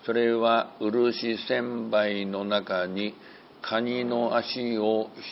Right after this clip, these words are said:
一本でも入れると、ただの水となってしまうが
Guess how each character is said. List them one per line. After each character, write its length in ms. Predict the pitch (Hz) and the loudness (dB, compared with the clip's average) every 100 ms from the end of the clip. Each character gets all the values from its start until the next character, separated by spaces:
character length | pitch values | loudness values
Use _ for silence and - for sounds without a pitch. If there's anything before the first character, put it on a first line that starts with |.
| - | -8
一 100 | 131 - - - | -8 -10 -10 -2
本 420 | 107 101 98 98 | 0 0 -4 -2
で 100 | 117 | 0
も 300 | 117 98 82 | 2 0 -2
入 120 | 98 | -4
れ 220 | 101 110 107 | 0 0 0
る 180 | 110 101 - | -2 -6 -2
と、 220 | 113 110 - - - - - | -2 -2 -6 -20 -20 -20 -4
た 120 | 135 | 0
だ 200 | 127 107 | 2 2
の 320 | 101 117 123 - | 2 0 0 -2
水 360 | 107 110 113 120 | -4 -2 -2 -4
と 220 | - 120 | 0 0
な 160 | 120 120 | 2 0
っ 40 | - - - | -2 -10 -4
て 180 | 110 101 | -2 -2
し 180 | - | -4
ま 260 | 107 110 107 | -2 0 0
う 240 | 107 104 | -2 -2
が 260 | 107 107 - | 2 2 2